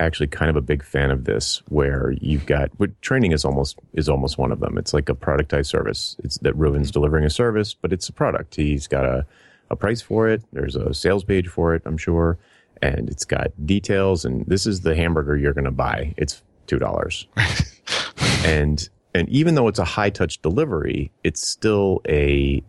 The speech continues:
Speaker 1: I don't, a menu item, essentially. And I'm seeing, uh, you know, I'm in a mastermind where a bunch of people are, it, it's, it's centered around creating productized services.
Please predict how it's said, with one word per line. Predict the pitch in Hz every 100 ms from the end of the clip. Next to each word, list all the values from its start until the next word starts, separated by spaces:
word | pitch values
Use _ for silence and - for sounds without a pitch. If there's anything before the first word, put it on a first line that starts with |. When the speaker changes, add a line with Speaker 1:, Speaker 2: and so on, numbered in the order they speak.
| -
Speaker 1:
I | 73
don't, | -
a | 67
menu | 76 123 - -
item, | - 82 -
essentially. | - 69 69 - 50 - 82 - _ _
And | 80 73 -
I'm | 76 71
seeing, | - - 135 120 107 101 -
uh, | -
you | 95 80
know, | 67
I'm | 69
in | 69
a |
mastermind | 67 - 71 71 71 73
where | 73
a |
bunch | 69 80 -
of |
people | - 82 78
are, | 73 71 69 -
it, | 82 -
it's, | 69 - -
it's | 85 76
centered | 98 92 82 76
around | 71 71 71 69 69
creating | - 82 76 73 69 67 69
productized | - 73 71 73 71
services. | - 69 69 69 - -